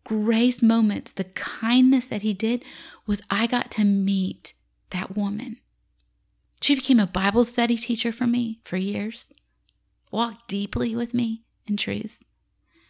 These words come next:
And she taught me, though, in that moment, she never, you know, she, all she probably kept saying to me over and over was like, "It's so okay. All of us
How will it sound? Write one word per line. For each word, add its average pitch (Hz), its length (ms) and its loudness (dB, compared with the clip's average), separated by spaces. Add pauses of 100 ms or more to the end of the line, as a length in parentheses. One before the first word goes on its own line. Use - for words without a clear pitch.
(720)
And 190 160 2
she 190 420 -4 (160)
taught 262 440 -4
me, 220 140 2
though, 190 160 -2
in 190 140 -4
that 185 180 -4
moment, 202 920 -2 (960)
she - 280 -4
never, 208 420 -4 (760)
you 302 120 4
know, 247 100 8
she, 269 380 0
all 285 260 4
she 262 160 2
probably 226 340 2
kept - 220 -2
saying 196 320 2
to - 100 -6
me 175 120 -2
over 180 140 2
and 185 80 0
over 170 140 -2
was - 140 -6
like, - 200 -8
"It's - 220 -12
so 339 380 2
okay. 208 580 -2 (400)
All 330 260 2
of 262 120 -2
us 196 320 -6